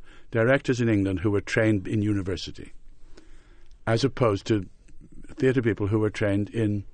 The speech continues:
the theatre. And it's the problem, of course, here now, is that a lot of the actors are university trained, trained by people who know nothing about what acting is.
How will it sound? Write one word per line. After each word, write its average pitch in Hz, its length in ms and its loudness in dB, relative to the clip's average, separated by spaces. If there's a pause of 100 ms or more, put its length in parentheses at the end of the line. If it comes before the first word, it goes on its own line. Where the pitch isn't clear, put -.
(360)
the 117 80 -4
theatre. - 340 0 (840)
And 117 140 2
it's 113 80 -2
the 135 80 0
problem, 131 400 2
of 113 60 -8
course, 117 180 2
here 214 360 0
now, - 320 -6 (280)
is 120 180 2
that 120 140 4
a 117 40 6
lot 120 200 4
of 110 80 -2
the 127 120 -2
actors 160 500 0 (120)
are 98 180 0
university 117 600 2
trained, - 520 -10 (680)
trained 120 280 4
by 110 120 4
people 117 260 0
who 120 80 4
know 120 140 4
nothing 127 300 2
about 127 180 0
what 135 140 0
acting 147 360 -2
is. - 220 -12